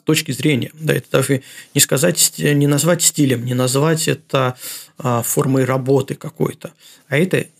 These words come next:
именно другая точка зрения. Когда ты стоишь на одном месте с другим человеком, ты обращаешь на, а, одно внимание, а он обращает совершенно на другое, о чем ты никогда не думал. И ты такой, э, «Блин, а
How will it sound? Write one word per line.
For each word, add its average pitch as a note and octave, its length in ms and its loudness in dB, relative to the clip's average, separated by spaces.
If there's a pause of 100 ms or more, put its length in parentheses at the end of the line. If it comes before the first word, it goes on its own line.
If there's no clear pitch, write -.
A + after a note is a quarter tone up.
именно F#3+ 360 4
другая C#3+ 360 0
точка C#3 300 -2
зрения. B2+ 360 0
Когда B2 240 0
ты D3 100 -6
стоишь C#3+ 540 -2
на B2 280 0
одном B2+ 280 2
месте C3 500 0 (120)
с C3 120 -6
другим C3 300 0
человеком, D#3+ 500 -2
ты C3+ 100 -2
обращаешь C3 580 -2
на, B2+ 360 0 (500)
а, C3+ 120 0
одно F#3 300 0
внимание, B2 600 0
а D#3 80 0
он F#3+ 120 2
обращает C3+ 340 0
совершенно C3 380 0
на A2+ 120 0
другое, B2 420 0 (300)
о C3+ 80 -2
чем D3 160 2
ты C#3+ 80 0
никогда C3 300 -2
не C3+ 120 4
думал. B2+ 340 0 (640)
И D3 60 -6
ты C3+ 120 2
такой, C3 380 -2 (760)
э, A#2 560 2 (120)
«Блин, C3 320 0 (120)
а A#2 320 0